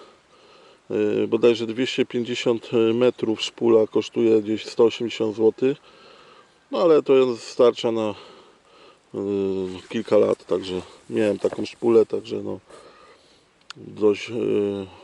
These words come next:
fajnie to. Teraz tak mówię, na szybko, yy, kupiłem to, co było,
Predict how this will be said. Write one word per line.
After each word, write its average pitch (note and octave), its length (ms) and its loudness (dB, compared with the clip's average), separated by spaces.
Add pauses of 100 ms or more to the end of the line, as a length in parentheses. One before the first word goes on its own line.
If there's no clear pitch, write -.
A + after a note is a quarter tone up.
(240)
fajnie G#2 300 0
to. F#2+ 280 -6 (720)
Teraz C3 280 4
tak A2+ 180 0
mówię, A2 360 -4
na G#2 120 -4
szybko, A2 560 -2 (220)
yy, G#2 240 -6
kupiłem A2 520 -2
to, - 120 -10
co - 160 -4
było, A#2 400 0